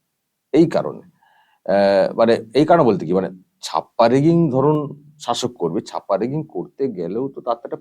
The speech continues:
পরিবেশ থাকা দরকার। যদি উল্টো দিক থেকে যদি প্রতিরোধ, প্রতিবাদ ঠিক করে হয়,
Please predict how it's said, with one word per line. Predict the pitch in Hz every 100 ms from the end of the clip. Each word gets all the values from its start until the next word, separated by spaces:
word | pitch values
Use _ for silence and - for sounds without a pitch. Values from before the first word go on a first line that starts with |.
| -
পরিবেশ | 185 214 208
থাকা | - 76
দরকার। | 64 60 67
যদি | 87 123 151 147 _ _ _ _ _ _ _ _ _ _ _ _ 135
উল্টো | 135 135
দিক | 143 147
থেকে | 143 156
যদি | 139 147 156 - - - _ _ -
প্রতিরোধ, | 131 135 160 139 156 135 - - - _ _
প্রতিবাদ | 135 127 160 127 143 143 101 - _ _ _ _ _ _ -
ঠিক | 185 180
করে | 151
হয়, | 117 80 73